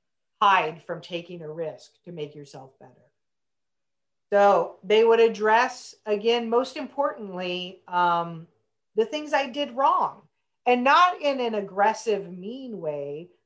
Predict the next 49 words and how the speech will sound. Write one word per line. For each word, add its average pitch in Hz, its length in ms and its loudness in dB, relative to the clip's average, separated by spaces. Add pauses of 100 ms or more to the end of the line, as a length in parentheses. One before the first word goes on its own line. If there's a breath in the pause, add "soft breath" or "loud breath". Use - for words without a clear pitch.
but 214 140 2
in 226 140 8
a 214 80 4
way 233 300 2
that 226 200 2
would 196 180 -4
say, 196 500 0
"You 233 80 -8
know 254 100 -6
what, 262 140 -6
Tanya, 240 360 -10
you're 208 180 -10
taking 196 300 -12
this 175 220 -10
way 185 720 -6
too 190 160 -14
personal." 151 640 -14 (920)
And, 175 580 0
and 190 180 -2
I 220 260 6
would 214 120 4
always 202 340 4
say, 190 260 0
"But 175 180 -10
guess 214 240 -4
what? 196 320 0
My 175 140 -6
job 170 360 0
is 165 160 -8
personal." 135 540 -20 (1200)
And 185 180 -4
they 202 160 4
would 196 180 4
say, 180 380 2
"Nope, 247 300 0
you're 240 160 -2
right. 269 380 2 (100)
You're 214 160 -2
right. 247 320 4
Let 208 140 0
me 254 80 -6
<laughs> 311 120 0
rephrase 277 560 0
it, 190 280 -2
because 220 300 -4
yes, 202 340 -6
it 196 120 -8
is 202 160 0
personal." 143 460 -20